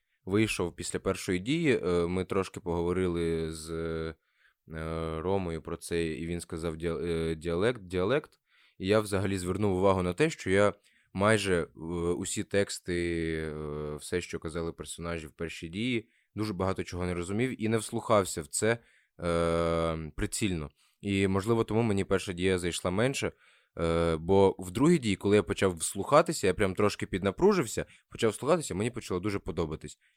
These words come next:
Бо там, е, я, типу, е, умовно, вони щось кажуть, я трошки не розумію, і я такий: "Блін, не буду напрягатись". Ну, це, це я робив несвідомо, просто не уловлював, е, сенс, е, того, що казали.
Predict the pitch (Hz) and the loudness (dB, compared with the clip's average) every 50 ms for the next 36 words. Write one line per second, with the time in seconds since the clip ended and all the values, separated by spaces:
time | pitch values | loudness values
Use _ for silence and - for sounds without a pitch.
0 | _ _ - 95 90 95 98 98 98 92 - - _ _ _ _ _ _ - 120 | _ _ -8 -2 2 6 6 6 6 6 4 0 _ _ _ _ _ _ 6 8
1 | 131 160 160 127 - - - 92 92 92 92 98 101 95 - 104 - - 92 92 | 8 8 6 2 -2 -4 -4 -2 0 2 2 2 2 2 0 -2 -2 -2 -2 0
2 | 92 - - - 87 87 85 87 - - 101 104 104 104 101 98 98 95 92 90 | 0 -2 -4 -4 -2 -2 -2 -2 -2 -2 2 2 4 4 4 4 4 4 4 2
3 | 87 80 - 82 98 101 104 - - 101 - - 131 139 160 156 127 - - - | 2 0 -2 -2 -2 0 0 -2 -2 -6 0 6 6 8 8 6 4 2 -2 -8
4 | _ _ _ - 104 95 - 113 104 - - 107 104 101 101 110 123 135 131 117 | _ _ _ -2 -2 0 0 0 0 0 0 0 0 0 0 0 2 2 4 4
5 | 98 90 85 78 92 95 92 87 98 90 - 90 80 80 82 82 82 82 92 113 | 4 4 2 2 2 2 2 2 0 -4 -6 -6 -4 -4 -2 -2 -2 -2 -2 -2
6 | 117 95 82 80 78 73 - - 73 73 69 - - - - _ _ _ - 143 | -2 -4 -4 -6 -6 -8 -8 -8 -8 -8 -10 -12 -14 -20 -20 _ _ _ -2 -2
7 | 117 - - 110 104 - - 117 113 113 113 117 113 110 113 110 - - 120 135 | 0 2 2 0 0 2 4 6 8 8 8 6 4 2 0 0 -2 0 4 6
8 | 165 180 156 120 80 - _ _ _ _ - 95 110 110 - - - 107 101 95 | 6 6 6 4 0 -4 _ _ _ _ 0 4 4 4 4 2 2 4 6 6
9 | 92 90 90 87 87 85 78 95 104 107 110 110 113 120 117 110 104 98 98 92 | 8 8 6 6 4 2 2 2 4 4 6 6 8 6 6 6 6 6 6 6
10 | 87 85 85 82 82 82 82 80 80 82 - - 110 101 90 82 80 - - - | 4 2 -2 -4 -2 -2 0 0 0 -2 0 2 2 2 2 0 -2 -6 -8 -6
11 | 80 80 80 78 80 80 78 78 78 - 85 85 85 82 - - 82 - 87 82 | -6 -4 -4 -4 -4 -4 -4 -6 -6 -4 -4 -4 -4 -4 -6 -8 -6 -4 -4 -2
12 | 80 78 76 73 71 | -2 -2 -4 -4 -6